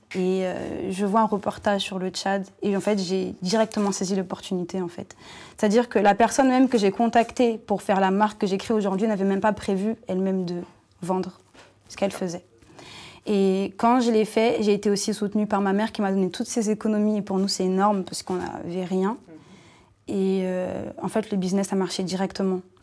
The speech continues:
Et j'ai pris du retard, on va dire, au niveau de mon business. Je dis bien au niveau de mon business parce que l'argent, je ne l'ai pas réinvesti sur mon business, je l'ai réinvesti sur mes études.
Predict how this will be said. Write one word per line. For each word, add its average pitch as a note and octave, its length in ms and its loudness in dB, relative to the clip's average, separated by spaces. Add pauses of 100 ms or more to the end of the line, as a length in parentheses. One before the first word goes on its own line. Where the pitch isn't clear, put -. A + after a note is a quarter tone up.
(560)
Et A3+ 260 2
j'ai A3+ 160 4
pris C4+ 420 2
du G#3+ 160 2
retard, A#3+ 340 6
on A#3 60 4
va G#3+ 180 6
dire, A3+ 220 2
au A3 80 0
niveau A3 240 4
de A#3+ 80 6
mon A3 140 4
business. A3 760 0
Je G3 60 -4
dis F#3+ 120 0
bien A3+ 220 2
au A3 60 0
niveau A3 260 4
de A#3+ 80 6
mon G#3+ 120 2
business G#3+ 380 2
parce G3+ 180 -2
que - 100 0
l'argent, G3+ 280 2
je A3 60 -2
ne G#3 60 0
l'ai F#3+ 60 0
pas G#3+ 140 2
réinvesti G#3 520 0
sur - 120 -2
mon G3+ 120 2
business, A3 560 2
je G3 60 -2
l'ai G3+ 100 0
réinvesti G3 260 -2
sur - 140 -6
mes F#3+ 200 -2
études. F#3+ 380 -6